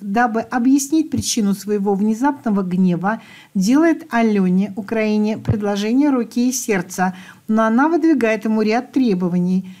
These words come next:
Первым делом он должен омолодиться, потому что она считает его слишком старым для неё, затем сделать её заместителем директора по науке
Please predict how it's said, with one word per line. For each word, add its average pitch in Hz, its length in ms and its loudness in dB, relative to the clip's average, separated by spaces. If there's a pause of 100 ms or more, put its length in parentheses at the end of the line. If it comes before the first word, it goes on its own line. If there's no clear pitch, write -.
(120)
Первым 311 360 4
делом 196 480 0
он 233 180 2
должен 277 420 0
омолодиться, 226 960 0
потому 240 300 -2
что 240 160 -4
она 233 140 2
считает 226 380 -4
его 220 120 -10
слишком 214 380 -8
старым 214 400 -2
для 202 140 0
неё, 202 340 0 (340)
затем 233 340 2
сделать 302 420 2
её 208 260 0
заместителем 247 800 2
директора 226 480 -2
по 262 160 -2
науке 214 640 0